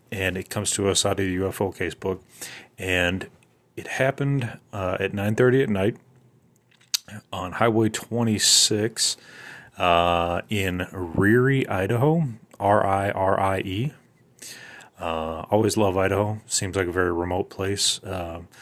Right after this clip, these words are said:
some very interesting things happen there. Um, so anytime you get a remote place with a lot of woods and a few folks, guarantee you there's gonna be some U F O and alien activity going on.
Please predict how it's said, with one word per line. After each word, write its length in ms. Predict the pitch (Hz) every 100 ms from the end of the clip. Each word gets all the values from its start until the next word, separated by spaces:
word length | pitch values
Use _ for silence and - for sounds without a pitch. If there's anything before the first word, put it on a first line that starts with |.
| - - -
some 300 | - - 92
very 260 | - 101 95
interesting 320 | 101 - 104
things 280 | - 101 -
happen 320 | 95 98 98
there. 340 | 98 107 107 - -
Um, 400 | 92 85 85 85 -
so 320 | - 104 90 92
anytime 460 | 107 120 117 123
you 80 | 110
get 160 | 98 92
a 40 |
remote 380 | 90 90 101 101
place 460 | - 107 104 - - _ _ - - -
with 120 | - 90
a 40 |
lot 220 | 87 98
of 60 | 92
woods 480 | 92 107 107 - - -
and 120 | - 87
a 40 |
few 240 | - 107
folks, 480 | - 110 113 113 - - _ _ _ - - _
guarantee 480 | 101 101 92 113 113
you 120 | 120 - _
there's 160 | -
gonna 160 | - 92
be 100 | 95
some 240 | - 87
U 160 | 92 101
F 140 | -
O 120 | 104
and 120 | 95 95
alien 280 | 98 95
activity 460 | 92 92 - 90 85
going 240 | 82 80
on. 160 | 80